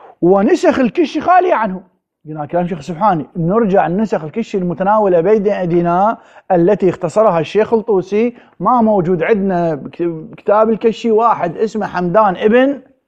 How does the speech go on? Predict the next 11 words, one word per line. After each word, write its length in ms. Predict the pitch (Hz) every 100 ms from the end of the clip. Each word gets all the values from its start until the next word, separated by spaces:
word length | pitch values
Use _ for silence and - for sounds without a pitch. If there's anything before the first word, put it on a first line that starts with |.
| _ -
أحمد. 340 | 202 165 170 - _ _ _ _ _ _ _ _ _ _ - - -
"ولعله 920 | 147 190 202 180 170 185 160 135 123 123 _ _ _ _ _ _ _ _ _ _ _ _ - _ -
أخذه 680 | 190 - 233 240 247 226 240
من 200 | 226 247
الأصول"، 560 | 220 190 - 160 135 -
يعني 320 | 160 135 151 160
أخذ 300 | 202 208 196
من 300 | 180 170 - -
أصل 420 | 247 254 254 254 - 160
رجال 520 | 165 147 185 208 214
الكشي، 800 | 208 - 180 - - 147 131